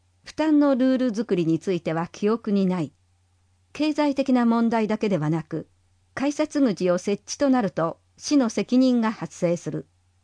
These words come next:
岡部、地域総合計画にすでに載っている問題。放置するのでなく、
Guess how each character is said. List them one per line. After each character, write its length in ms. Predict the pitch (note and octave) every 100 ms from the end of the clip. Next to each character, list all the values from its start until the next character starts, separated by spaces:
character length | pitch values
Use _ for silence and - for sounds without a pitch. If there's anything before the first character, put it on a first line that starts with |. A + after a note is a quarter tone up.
| _ _ _ _ _ _ _ _
岡 220 | A#3 F3
部、 180 | C#3+ - _ _ _ _ _ _ _ _ _
地 100 | -
域 260 | D#4 - A3
総 240 | A#3+ B3+
合 260 | B3 B3+ B3
計 200 | B3 A3
画 260 | F3 -
に 220 | E3+ F3 -
す 160 | D4+
で 120 | C#4 F#3
に 100 | E3+
載 120 | F3+
っ 20 |
て 200 | - A#3+
い 120 | A#3
る 120 | A3
問 220 | G3 F3 E3
題。 280 | D3+ D3 - _ _ _ _ _ _
放 180 | - D#4+
置 300 | C#4 F#3+ G3
す 100 | A3+
る 80 |
の 140 | A3+ F#3
で 100 | E3+
な 140 | D#3+
く、 260 | - D3+